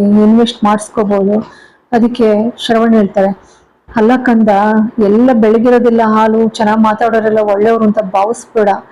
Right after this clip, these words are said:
ಆ ಥರ ವಯಸ್ಸು, ನಿನ್ ಚಿಕ್ಕ ವಯಸ್ಸು ಇನ್ನುವೆ, ನೀನ್ ಚಿಕ್ಕವಳಾಗೆ ಇರು, ನಿನಗ್ ಬೇಡ ಈ ತಂಟೆ, ನಾವಿವೆಲ್ಲ ನೋಡ್ಕೊಳ್ತೀವಿ." ಇಲ್ಲಿ ನಿಜವಾದ ಸೂತ್ರಧಾರಿನೇ ನನ್ ಮಗಳು ಅಂತ ಯಾರನ್ನ ನಂಬಿದ ಆ ಶ್ರವಣ್ಣು,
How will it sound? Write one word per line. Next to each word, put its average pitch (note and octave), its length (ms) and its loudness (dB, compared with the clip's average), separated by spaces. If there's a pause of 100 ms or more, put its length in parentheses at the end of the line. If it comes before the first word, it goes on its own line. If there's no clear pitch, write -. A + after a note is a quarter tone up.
(240)
ಆ G#3 80 0
ಥರ A3+ 220 -4
ವಯಸ್ಸು, A#3 480 0
ನಿನ್ A#3 200 2
ಚಿಕ್ಕ - 320 -8
ವಯಸ್ಸು B3 340 0
ಇನ್ನುವೆ, G#3+ 260 4
ನೀನ್ A3+ 180 2
ಚಿಕ್ಕವಳಾಗೆ A#3 680 0
ಇರು, G#3 300 0
ನಿನಗ್ G#3+ 320 0
ಬೇಡ A#3 200 2 (440)
ಈ A3+ 40 -2
ತಂಟೆ, G3+ 500 -2 (560)
ನಾವಿವೆಲ್ಲ G#3+ 580 2
ನೋಡ್ಕೊಳ್ತೀವಿ." A3 920 0 (840)
ಇಲ್ಲಿ G#3+ 380 2
ನಿಜವಾದ A3 540 2
ಸೂತ್ರಧಾರಿನೇ A3 1400 2
ನನ್ G#3 280 2
ಮಗಳು G3+ 340 0
ಅಂತ G#3+ 200 -2
ಯಾರನ್ನ G#3 500 0
ನಂಬಿದ G#3+ 300 -2
ಆ G3+ 180 0
ಶ್ರವಣ್ಣು, G#3 560 -4